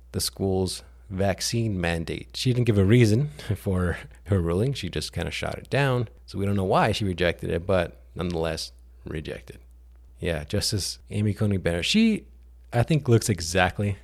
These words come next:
like Jenna Fisher from The Office. <laughs> Like, exactly. It's crazy. Like, sometimes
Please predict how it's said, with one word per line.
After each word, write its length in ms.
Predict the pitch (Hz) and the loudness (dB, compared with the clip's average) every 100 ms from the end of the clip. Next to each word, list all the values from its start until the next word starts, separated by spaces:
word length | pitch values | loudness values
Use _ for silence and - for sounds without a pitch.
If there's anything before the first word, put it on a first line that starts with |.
| - | -6
like 180 | 107 95 | -2 0
Jenna 260 | 95 104 101 | 2 2 2
Fisher 380 | 107 101 120 | 0 0 0
from 200 | 110 117 | 0 0
The 100 | 110 | 2
Office. 400 | 107 101 135 - - | 2 0 -2 -4 -8
<laughs> 1200 | - - - - 127 - - - - - - 170 | -14 -12 -8 -4 -4 -4 -16 -14 -10 -8 -4 2
Like, 180 | 120 117 | 4 4
exactly. 640 | 117 101 104 92 82 82 98 | 4 2 0 0 -4 -8 -6
It's 140 | 95 | -8
crazy. 460 | - 104 92 87 - | -2 0 0 -4 -4
Like, 200 | 104 101 | -2 2
sometimes 560 | 135 127 143 139 - | 2 4 2 2 -2